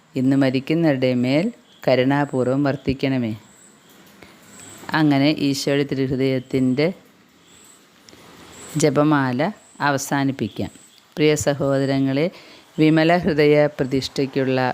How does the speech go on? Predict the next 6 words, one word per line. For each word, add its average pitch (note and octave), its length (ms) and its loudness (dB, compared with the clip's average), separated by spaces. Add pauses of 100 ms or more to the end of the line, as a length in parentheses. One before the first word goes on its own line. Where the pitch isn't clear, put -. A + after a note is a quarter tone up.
ഒരുക്കവും C#3 600 2 (160)
ഇതിനോട് C3+ 440 2
കൂടെ B2+ 400 2
ചേർത്ത് B2+ 480 -2
നമ്മൾ C3+ 360 0 (220)
നടത്തണം. C#3 480 0